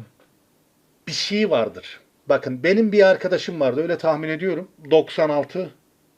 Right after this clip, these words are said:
muhtemelen doksan altı veya doksan yedi yılları.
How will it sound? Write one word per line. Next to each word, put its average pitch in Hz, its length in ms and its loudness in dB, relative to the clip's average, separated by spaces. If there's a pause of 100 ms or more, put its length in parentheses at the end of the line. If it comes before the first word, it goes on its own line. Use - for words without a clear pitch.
(120)
muhtemelen 175 560 -2
doksan 160 320 -2
altı 156 260 -2
veya 160 280 2
doksan 139 400 -8
yedi 139 200 -8
yılları. 110 460 -10